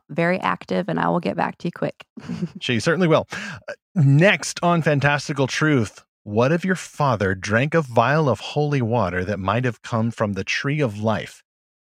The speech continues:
Speaker 2: Then you were researching his work and found yourself waking up in the Middle Ages,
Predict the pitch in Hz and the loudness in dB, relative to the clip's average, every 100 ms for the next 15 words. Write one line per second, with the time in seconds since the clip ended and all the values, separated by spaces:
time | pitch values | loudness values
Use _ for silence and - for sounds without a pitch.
0 | - 95 117 151 196 120 110 104 98 95 | -10 -2 2 4 4 4 4 2 2 -2
1 | - 123 107 117 98 117 98 104 196 262 | -2 -4 -4 -6 -2 -4 -4 0 0 0
2 | 92 95 - 113 139 113 113 180 - 92 | -4 -6 -4 -2 0 0 0 0 -2 -4
3 | 104 - 107 110 120 117 - 127 120 101 | -6 -6 -6 -4 -2 -4 -4 -2 -2 -2
4 | 104 131 135 180 165 101 82 - | -2 0 2 2 0 -2 -6 -10